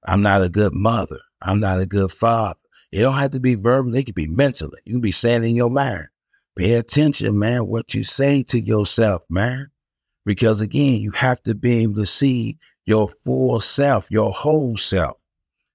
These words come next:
God accept you for who you are, just the way you are right now, bruh. Just the way you are right now, God fully accept you, bruh. So we have to be able to look at ourselves the way God look at us. And he accept us for who we are. Now, there's some things we gotta improve.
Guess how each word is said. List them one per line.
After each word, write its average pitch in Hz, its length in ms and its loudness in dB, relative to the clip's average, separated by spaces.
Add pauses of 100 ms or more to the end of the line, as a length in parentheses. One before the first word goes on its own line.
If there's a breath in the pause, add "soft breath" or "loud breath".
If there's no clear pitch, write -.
(140)
God 143 360 2
accept - 540 0
you 123 220 -2
for 101 240 0
who 127 300 0
you 123 340 -2
are, 120 280 2
just - 340 -2
the 117 80 0
way 127 180 2
you 123 300 -2
are 95 280 0
right 135 260 2
now, 131 400 0
bruh. 139 240 0 (360)
Just 135 180 -2
the 147 80 -2
way 147 160 2
you 143 240 2
are 107 160 4
right 110 260 0
now, 110 280 0
God 104 340 0
fully 104 300 0
accept - 380 -2
you, 76 120 -2
bruh. 80 240 -4 (260 soft breath)
So - 140 0
we 131 160 2
have 127 200 0
to 98 100 -4
be 107 160 2
able 92 260 0
to - 60 -12 (200)
look 110 240 0
at 104 140 2
ourselves 110 680 -2
the 98 100 -2
way 113 220 2
God 156 440 -2
look - 160 -14
at 76 140 -4
us. - 260 -14
And 98 140 2
he 143 100 4
accept 156 480 -2
us 110 240 0 (260)
for 120 120 0
who 120 220 0
we 147 220 2
are. 135 220 2
Now, 113 160 0
there's 156 200 0
some 98 120 -4
things 113 340 -2
we 107 140 -6
gotta 98 240 2
improve. 92 460 -2